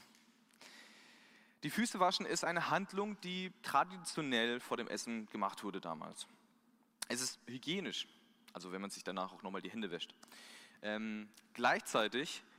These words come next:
ist es aber auch ein Zeichen der Gastfreundschaft. Wenn einem die Füße gewaschen werden, dann wird der geachtet,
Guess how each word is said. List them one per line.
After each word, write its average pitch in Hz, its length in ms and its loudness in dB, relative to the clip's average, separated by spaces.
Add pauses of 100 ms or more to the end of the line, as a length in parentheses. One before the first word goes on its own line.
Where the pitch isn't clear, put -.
ist 143 160 0
es 175 120 -4
aber 156 240 4
auch 147 300 4
ein 135 180 -2
Zeichen 127 840 -2
der 143 80 -2
Gastfreundschaft. 104 960 -2 (1600)
Wenn 113 180 -2
einem 135 340 -2
die - 80 -8
Füße 160 320 -6
gewaschen 123 380 -2
werden, 117 440 -4 (1080)
dann 110 180 -4
wird 110 160 -6
der 107 340 0 (480)
geachtet, - 580 0